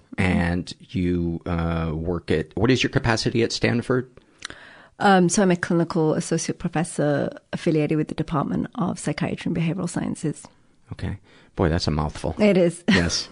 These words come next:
Speaker 1: Is there a business card large enough to hold that?
Speaker 2: <laughs> Yeah, not
Speaker 1: Um,
Speaker 2: quite.
Speaker 1: what a dream
Speaker 2: Mm-hmm.
Speaker 1: guest you are, because your specialty is P T S D.
Speaker 2: Mm-hmm.
Speaker 1: Um,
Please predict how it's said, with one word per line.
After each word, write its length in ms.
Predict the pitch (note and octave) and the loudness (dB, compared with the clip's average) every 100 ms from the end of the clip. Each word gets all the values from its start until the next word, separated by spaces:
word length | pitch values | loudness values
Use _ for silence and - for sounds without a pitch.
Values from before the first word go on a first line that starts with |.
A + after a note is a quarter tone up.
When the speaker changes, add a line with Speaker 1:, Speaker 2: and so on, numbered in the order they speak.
| - | 2
Speaker 1:
Is 140 | A2 | 4
there 180 | A2+ G#2 | 6 6
a 60 | G2+ | 8
business 320 | G#2+ A2 G2+ | 6 4 2
card 260 | - G#2+ G2 | 4 4 6
large 280 | F#2+ G2 | 6 6
enough 240 | G#2 G2+ - | 4 4 2
to 100 | F2+ | 4
hold 220 | G#2 G2 | 4 4
that? 320 | G#2+ A2+ - - - - | 4 2 -2 -14 -14 -14
Speaker 2:
<laughs> 420 | - - - - - D#3+ - - - | -14 -18 -14 -14 -10 -12 -10 -12 2
Yeah, 480 | A#4 G4+ D#4+ C#4+ A#3+ - C4 - | 6 8 6 4 2 -4 -8 -6
not 220 | - - | -2 4
Speaker 1:
Um, 400 | G#2+ G#2+ G#3+ G#2 | 6 8 6 6
Speaker 2:
quite. 280 | F3 E3+ - _ - - - _ - | 4 2 -4 _ -20 -20 -20 _ -10
Speaker 1:
what 200 | - C3 | 4 8
a 60 | C#3 | 8
dream 280 | C#3+ B2+ C3+ | 8 8 8
Speaker 2:
Mm-hmm. 60 | |
Speaker 1:
guest 440 | A2 A#2 F#2 - - _ _ | 8 6 6 -2 -8 _ _
you 380 | F#2+ G2+ G2+ G2 | -4 2 4 6
are, 320 | G2 F#2 F2+ | 6 6 4
because 340 | F2 F2+ F#2+ F#2+ | 2 0 2 2
your 80 | F#2 | 2
specialty 520 | - G2 G2+ F#2 F#2+ | 4 4 4 4 4
is 120 | E2+ | 2
P 240 | - G2 | 0 0
T 220 | - F2+ F2+ | 0 -2 0
S 260 | F2 - | -2 -2
D. 320 | - F#2 F2 | 0 0 2
Speaker 2:
Mm-hmm. 340 | G3+ E3 F#3 F3 | 2 2 2 2
Speaker 1:
Um, 680 | F2 F2+ F2+ F2 F2 - | 2 0 0 -2 -4 -6